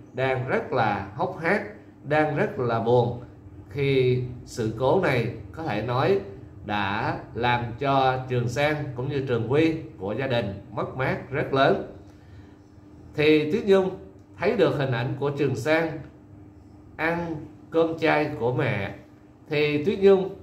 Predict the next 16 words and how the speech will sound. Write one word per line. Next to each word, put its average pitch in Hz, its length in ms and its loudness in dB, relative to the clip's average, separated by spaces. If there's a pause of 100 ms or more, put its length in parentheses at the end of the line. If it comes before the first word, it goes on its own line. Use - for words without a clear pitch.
(140)
có 156 180 0
nhắn 196 240 0
nhủ 117 260 0
với 165 260 2
Trường 131 180 2
Sang 165 320 0 (760)
là 139 600 2 (480)
"Thương 214 640 4
bạn, 123 400 0 (680)
cố 202 300 6
lên 202 220 2
nha. 180 320 2 (640)
Mười 170 440 6
hai 214 260 4
năm 208 260 0
trước 247 440 4